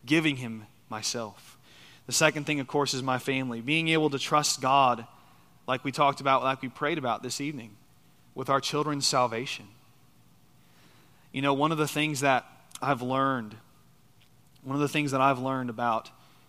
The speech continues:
uh, about the Christian home is that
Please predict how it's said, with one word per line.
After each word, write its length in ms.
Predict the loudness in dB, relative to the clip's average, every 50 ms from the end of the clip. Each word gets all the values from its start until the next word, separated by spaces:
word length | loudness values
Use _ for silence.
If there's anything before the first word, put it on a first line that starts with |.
| -20 _ _ _ -10
uh, 200 | -8 -8 -6 -4
about 340 | -4 0 2 4 2 2 0 -6 -14 -20 -20 -20 _ _ -20 _ -12
the 100 | -12 -10
Christian 480 | -6 -6 -4 -2 -2 -2 -2 -4 -6
home 580 | -8 -8 -6 -4 -4 -4 -4 -6 -10 -14 -18 -20 -20 _ -20 -20 -20 -20 -20 -20 -20 _ _ _ -20 -20 _ _
is 160 | -6 -4 0
that 260 | 2 4 4 4 2